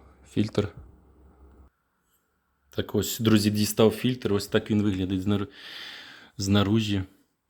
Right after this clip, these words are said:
Так, перва сітчаста, друга хепа фільтр. І всередині, як ми бачимо, не так багато, але є якийсь ву-, уголь, його якщо так потрясти, то він там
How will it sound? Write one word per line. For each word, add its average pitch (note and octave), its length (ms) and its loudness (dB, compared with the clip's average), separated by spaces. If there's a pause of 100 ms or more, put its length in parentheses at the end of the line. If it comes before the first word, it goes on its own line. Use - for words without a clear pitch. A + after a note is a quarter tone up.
(480)
Так, - 300 -6
перва G#2 520 4
сітчаста, - 800 -2 (840)
друга G2+ 520 2 (920)
хепа G#2+ 380 2
фільтр. A2 460 2 (680)
І G#2 40 -8
всередині, G#2+ 640 4 (380)
як - 160 -2
ми A2 120 2
бачимо, A2 420 2 (680)
не A#2 140 8
так A2+ 260 6
багато, A#2 500 6
але A2 220 6
є G#2 200 2
якийсь G2 460 -2
ву-, G2+ 220 -4 (100)
уголь, A2 300 0
його G2 360 4
якщо G2 360 0
так - 320 -4 (680)
потрясти, G#2+ 540 0
то F#2 180 2
він F2+ 260 4
там F2+ 280 0